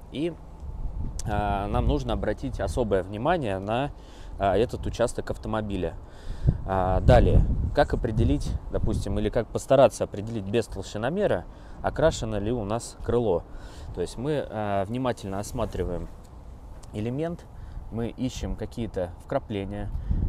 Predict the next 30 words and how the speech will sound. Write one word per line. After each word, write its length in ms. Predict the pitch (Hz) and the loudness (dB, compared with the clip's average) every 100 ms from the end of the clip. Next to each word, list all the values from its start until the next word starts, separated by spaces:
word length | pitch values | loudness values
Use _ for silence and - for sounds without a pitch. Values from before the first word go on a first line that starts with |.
| - - | 0 0
а, 320 | 98 98 98 | 2 2 0
мы 180 | 107 131 | -2 -2
ищем 320 | 127 - 107 | -2 -2 -4
какие-либо, 840 | 110 - 135 120 110 127 110 98 - - - - - | -4 -4 -4 -2 -2 0 0 -2 -4 -14 -16 -16 -8
а, 320 | 101 98 92 | -4 -4 -4
вот, 180 | 107 - | -6 -8
например, 380 | 95 101 104 | -8 -6 -6
потёртости. 760 | 110 - - 113 - 95 - 90 | -6 -8 -4 -4 -4 -8 -10 -10
То 120 | 95 | -8
есть 160 | 87 - | -8 -8
вот, 140 | 90 - - - - - - - | -10 -10 -16 -18 -18 -18 -18 -14
я 120 | 95 | -10
не 100 | 98 | -8
знаю, 300 | 104 113 92 | -6 -6 -6
камера 340 | 82 98 95 92 | -4 -6 -4 -6
передаст 540 | - 101 104 92 - | -6 -6 -4 -6 -8
или 120 | 95 | -10
нет, 220 | 110 170 175 - - - - | -6 -6 -6 -10 -18 -18 -16
то 80 | - | -12
есть 180 | 90 - | -12 -10
у 40 | |
нас 240 | 98 110 - | -10 -10 -8
есть 280 | 104 98 - | -8 -8 -8
вот, 140 | 92 - - - - | -8 -8 -10 -12 -12
а, 280 | - 92 87 | -12 -12 -10
вот 100 | 92 | -10
такие 300 | 113 - 107 | -10 -8 -6
вот 160 | 92 92 - - - - - | -6 -8 -12 -14 -14 -12 -10
горизонтальные 840 | 90 107 107 117 - 113 98 98 | -4 -2 0 2 2 0 0 -2
линии, 420 | 117 190 139 90 | -2 -2 -2 -6